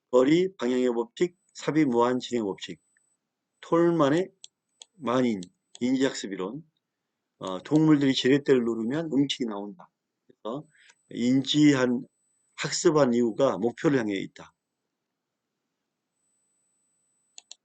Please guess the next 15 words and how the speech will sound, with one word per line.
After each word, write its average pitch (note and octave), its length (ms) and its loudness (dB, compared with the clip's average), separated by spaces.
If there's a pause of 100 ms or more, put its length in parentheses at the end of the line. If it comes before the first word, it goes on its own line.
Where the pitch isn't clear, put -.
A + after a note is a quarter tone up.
(840)
반두라의, D3 960 4 (800)
어, F2 500 -12 (720)
사-, D3 120 -2
사회학습, D3+ 640 2 (600)
어, G#2+ 80 -14
사회적으로 D3+ 680 4
다 - 220 -12
배웠던 B2+ 340 -2
거다. F#2 240 -12 (720)
어, G2+ 160 -8
모방 A#2 420 2
이론, A#2 480 -2 (280)
인지학습 A2+ 760 0
이론, A#2 420 -6 (380)
그다음에 A#2+ 380 -2